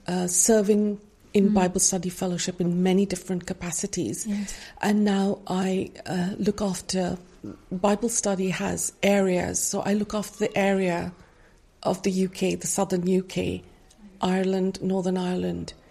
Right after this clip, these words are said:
Speaker 1: I look after the classes there, the opening, the spiritual development. I invest a lot of, um, time in the spiritual development of my leaders as well.
Speaker 2: Mm.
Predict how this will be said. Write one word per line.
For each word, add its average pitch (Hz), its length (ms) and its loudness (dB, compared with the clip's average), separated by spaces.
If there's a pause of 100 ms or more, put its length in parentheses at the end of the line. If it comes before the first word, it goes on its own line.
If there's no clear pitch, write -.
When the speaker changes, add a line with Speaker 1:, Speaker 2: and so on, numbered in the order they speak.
(420)
Speaker 1:
I - 40 4
look 202 180 2
after 190 240 -6
the - 80 -8 (120)
classes 214 420 0
there, 185 160 0
the - 240 -6
opening, 180 720 -2 (520)
the 208 60 -4 (140)
spiritual 208 520 0 (120)
development. 180 760 -2
I 185 120 0 (160)
invest 180 520 0
a 196 80 0
lot 190 280 0
of, 180 460 -8
um, 170 260 -4 (280)
time 190 420 0
in 190 160 2
the 180 80 -4 (120)
spiritual 220 480 0
development 180 420 -2
of 170 220 -6
my 180 60 0 (120)
leaders 190 340 -2
as 185 160 -4
well. 180 220 0
Speaker 2:
Mm. - 80 -10